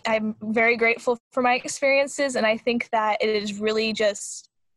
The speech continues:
given me the opportunity to understand more cultures and be exposed to more things and more people. And so I do feel like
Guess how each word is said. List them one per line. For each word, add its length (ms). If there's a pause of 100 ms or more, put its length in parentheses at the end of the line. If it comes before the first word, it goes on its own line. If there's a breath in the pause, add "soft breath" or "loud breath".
(300)
given 200
me 120
the 120
opportunity 760
to 140
understand 600
more 180
cultures 800
and 400
be 380 (380 soft breath)
exposed 580
to 60
more 200
things 400
and 100
more 140
people. 600 (680)
And 160
so 360
I 100
do 240
feel 300
like 280